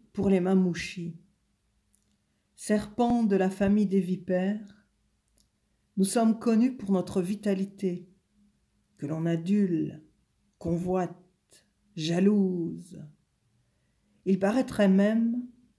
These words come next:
que notre venin, absorbé par les humains,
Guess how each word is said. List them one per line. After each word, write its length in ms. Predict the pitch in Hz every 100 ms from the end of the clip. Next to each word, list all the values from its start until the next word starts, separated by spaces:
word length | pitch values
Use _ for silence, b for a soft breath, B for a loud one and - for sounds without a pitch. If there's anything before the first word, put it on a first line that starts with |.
| _ _ _
que 80 | -
notre 340 | 190 190 - 208
venin, 720 | 180 180 202 185 185 220 - - _ _ _ _ _ _ _
absorbé 680 | 170 - - 214 202 196 226
par 220 | 220 180
les 280 | 185 170 175
humains, 400 | 175 196 247